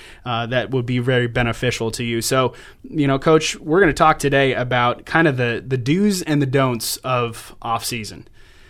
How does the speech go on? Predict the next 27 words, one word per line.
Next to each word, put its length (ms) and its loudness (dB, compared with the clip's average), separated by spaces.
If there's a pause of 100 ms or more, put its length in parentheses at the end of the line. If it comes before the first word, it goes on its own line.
(1500)
Graduation. 920 2 (1300)
Everybody 680 -4 (160)
from 180 -2
a, 180 0
from 200 -2
a 60 0
sports 440 2
or, 240 0
or 180 0
a 60 -2
player 380 2
perspective 580 0
is 160 -4
thinking, 400 -2
number 260 2
one, 360 0
I'm 100 -4
gonna 140 -4
go 220 -2
home 380 -2 (300)
and 100 -6
I'm 220 0
gonna 160 -2
veg 500 -2 (200)
and 120 -2
I'm 120 -2
gonna, 340 -4